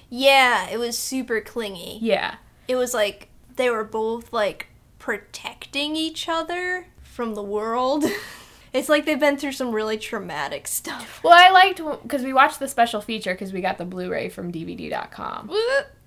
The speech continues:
Speaker 1: D V D dot com.
Speaker 2: Go there. <laughs> But,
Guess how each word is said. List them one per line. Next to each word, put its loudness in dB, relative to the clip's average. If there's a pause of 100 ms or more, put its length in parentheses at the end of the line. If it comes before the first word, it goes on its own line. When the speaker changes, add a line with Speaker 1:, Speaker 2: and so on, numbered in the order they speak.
(140)
Speaker 1:
D -6
V -12
D -14
dot -12
com. -10 (360)
Speaker 2:
Go -8
there. -14 (1000)
<laughs> -6 (1040)
But, 8